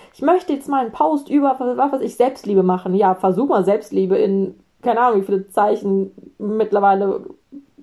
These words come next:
es gibt, reinzupressen. Das geht nicht. Du kannst über einen, einen Teilaspekt einen Post machen, über deine Erfahrungen, über deine Selbstliebe-Routine. Aber du kannst nicht deine, alles, was du zur Selbstliebe weißt und erlebt hast und denkst und tust,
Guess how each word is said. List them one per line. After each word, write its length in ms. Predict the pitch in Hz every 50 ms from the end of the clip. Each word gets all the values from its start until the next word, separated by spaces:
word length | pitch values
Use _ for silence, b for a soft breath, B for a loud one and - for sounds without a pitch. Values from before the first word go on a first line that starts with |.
| _ _ _ _
es 260 | _ - 220 220 - -
gibt, 360 | 226 233 208 226 - - - B B B B B B B B B
reinzupressen. 1000 | - 214 220 240 233 - 208 185 - 185 180 202 190 - - 190 190 190 190 - _ _ _ _ _ _ _ _ _ _ _ _ _ _ _ _ _ _ _ _ _ _ _ _ _ _ _ _ _ _ _ _ _ _ _ _ _ _ _
Das 160 | 285 294 -
geht 240 | - 285 359 392 -
nicht. 320 | 208 185 185 - - -
Du 60 | 208
kannst 280 | 214 - 277 285 285 - - _ _
über 300 | - 247 247 269 254 -
einen, 420 | - 247 262 262 262 262 262 262 - -
einen 200 | - 247 247 247
Teilaspekt 720 | - - 285 294 311 247 247 277 - - 208 220 220 - -
einen 80 | 202
Post 360 | 196 - 196 196 202 196 -
machen, 220 | 185 190 185 202 190
über 160 | 214 214 214
deine 340 | 208 240 247 262 254 240 -
Erfahrungen, 520 | 226 240 - - 220 226 254 240 233 208
über 120 | 196 202 190
deine 220 | 196 202 202 208
Selbstliebe-Routine. 920 | 214 220 214 - 233 220 208 208 202 208 - - 262 277 277 196 196 196 B B B B B B -
Aber 140 | - 415 453
du 60 | 427
kannst 280 | 427 - 403 453 466 -
nicht 120 | 330 320
deine, 300 | - 233 233 220 - - - _ _ _ _
alles, 200 | - - 330 370
was 100 | 302 302
du 80 | 294 302
zur 160 | 285 - 240
Selbstliebe 500 | 208 226 254 277 - - 202 202 208 190
weißt 360 | 185 214 233 247 247 240 -
und 80 | 214 208
erlebt 360 | 214 214 214 220 247 247 -
hast 160 | 214 208 202
und 200 | - 214 214 -
denkst 260 | 220 233 233 226 226 -
und 180 | - 220 208
tust, 380 | - - 269 269 269 - -